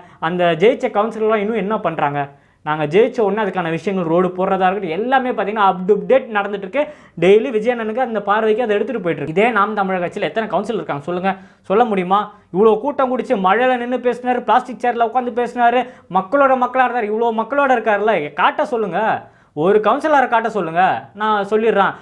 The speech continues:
கூட்டம் கூடுறது மேட்டர் கிடையாது. கூட்டம் கூடுறவங்க எல்லாம் தொண்டர்களா இருக்கணும், தோழர்களா இருக்கணும், தளபதியை பிடிச்சவங்களா இருக்கணும், மக்களுக்கு சேவை செய்யவங்களா இருக்கணும்.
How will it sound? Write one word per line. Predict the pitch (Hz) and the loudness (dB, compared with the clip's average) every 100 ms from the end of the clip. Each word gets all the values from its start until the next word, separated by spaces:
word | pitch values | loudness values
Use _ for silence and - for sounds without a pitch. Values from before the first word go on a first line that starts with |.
| - | -16
கூட்டம் | - 262 254 240 - | -4 -2 2 0 2
கூடுறது | 269 254 240 | 2 2 2
மேட்டர் | 220 220 214 | 2 0 0
கிடையாது. | 190 180 160 127 | 2 2 2 -4
கூட்டம் | 135 214 214 190 | 0 0 0 2
கூடுறவங்க | 226 226 233 214 | 2 4 2 0
எல்லாம் | 202 208 226 | -2 -2 -2
தொண்டர்களா | 196 202 233 220 220 214 | -4 2 2 2 2 2
இருக்கணும், | 208 208 233 226 | 0 -6 -8 -2
தோழர்களா | 202 226 220 220 220 | 0 2 2 0 0
இருக்கணும், | 196 233 233 - _ | 0 -4 -6 -16 _
தளபதியை | 170 226 226 220 | 2 4 2 0
பிடிச்சவங்களா | 208 220 226 247 247 240 214 | 0 -4 -2 0 2 2 2
இருக்கணும், | 247 | -2
மக்களுக்கு | 226 202 247 254 202 | -4 -4 -2 -2 -2
சேவை | 226 262 269 - | 2 4 2 2
செய்யவங்களா | 233 220 208 175 | 0 2 0 0
இருக்கணும். | 139 | -4